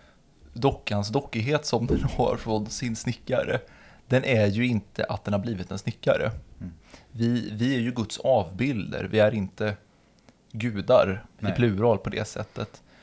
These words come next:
Speaker 1: Och det är väl där liksom vår skaparförmåga skiljer sig, att Gud kan skapa ur intet.
Speaker 2: Mm.
Speaker 1: Att ingenting finns till, men allt som finns till kommer ändå ur det gudomliga ordet Gud som har skapat.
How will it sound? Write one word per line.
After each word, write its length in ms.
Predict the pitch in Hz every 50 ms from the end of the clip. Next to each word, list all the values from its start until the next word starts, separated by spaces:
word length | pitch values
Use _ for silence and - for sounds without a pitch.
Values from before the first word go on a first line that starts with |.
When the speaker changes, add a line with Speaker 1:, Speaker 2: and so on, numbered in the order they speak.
| - - - - - _
Speaker 1:
Och 60 | 120
det 40 | 123
är 40 | 117
väl 100 | 123 113
där 200 | 120 135 139 127
liksom 260 | 117 107 - - 113
vår 180 | 101 107 104 101
skaparförmåga 760 | 101 - - 117 104 - 98 95 - 107 110 113 110 98 98 98
skiljer 380 | - - 135 131 117 104 98
sig, 180 | - - - 95
att 180 | 95 92 - _
Gud 520 | 110 110 101 110 139 165 156 123 110 110
kan 200 | - - 98 95
skapa 1160 | - - - 120 107 95 82 76 - - _ _ _ _ _ _ _ _ _ _ _ - 95 101 - _ _ _ _ _ _ _ _
ur 400 | 127 117 101 98 101 - - 127
intet. 720 | 120 98 85 - - _ - - - - _ - - - _ _ _ _ _ _ _ -
Speaker 2:
Mm. 120 | 95 87 80 -
Speaker 1:
Att 160 | _ - 107 -
ingenting 420 | 131 127 117 110 98 - 113 110
finns 340 | - - 101 101 98 - -
till, 360 | - 107 110 - 98 107 113 110 - - -
men 240 | - 110 110 110 110
allt 220 | 113 117 110 107 -
som 140 | 110 107
finns 240 | 98 123 135 123 101
till 240 | - 107 101 98 98
kommer 400 | - - 120 113 135 117 101 95
ändå 220 | 101 92 92 92 -
ur 280 | - 101 95 - 117 - _ _ _ _ _
det 100 | - -
gudomliga 440 | 101 113 107 98 104 95 98 92 -
ordet 240 | 92 104 98 90 -
Gud 220 | - 104 101 98
som 100 | - -
har 60 | - -
skapat. 640 | - - 113 98 98 - - - - - - -